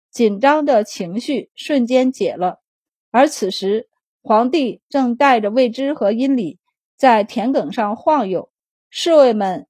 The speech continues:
远远地跟着。此道种既然能在绵州和青州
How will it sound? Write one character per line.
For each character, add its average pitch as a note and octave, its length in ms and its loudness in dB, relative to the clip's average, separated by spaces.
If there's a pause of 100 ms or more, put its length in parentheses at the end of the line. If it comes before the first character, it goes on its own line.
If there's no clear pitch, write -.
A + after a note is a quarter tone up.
远 A3 280 2
远 A#3+ 220 2
地 F3 100 -2
跟 C4+ 260 0
着。 A#3 240 -2 (440)
此 - 240 -6
道 C4+ 240 6
种 F#3+ 400 -6
既 D4 120 -6
然 B3 220 4
能 A3 180 -4
在 A3+ 220 4
绵 F#3+ 300 -4
州 C#4 200 4
和 A3+ 180 -2
青 D#4 360 -6
州 G#3 320 0